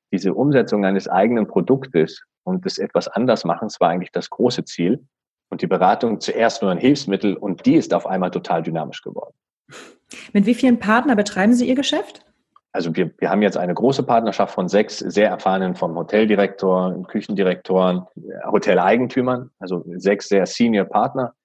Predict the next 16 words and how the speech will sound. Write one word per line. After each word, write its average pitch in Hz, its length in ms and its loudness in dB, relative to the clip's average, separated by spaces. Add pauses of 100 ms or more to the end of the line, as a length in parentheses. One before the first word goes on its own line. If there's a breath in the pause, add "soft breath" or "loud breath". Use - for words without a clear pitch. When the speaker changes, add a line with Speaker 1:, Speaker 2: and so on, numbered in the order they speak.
(420)
Speaker 1:
die 98 280 4
jetzt 95 240 2
gerade 98 360 2
die 92 460 -2
Abspaltung 98 640 -2
auch, 92 280 -4
ähm, 87 300 -8
der 82 380 -4
Pearl-Bereichs, 113 800 2
was - 160 -4
wir 92 80 2
jetzt 92 160 -2
gerade 87 220 0
kreieren, 117 340 -2
dieses, 87 340 -4
äh, 85 200 0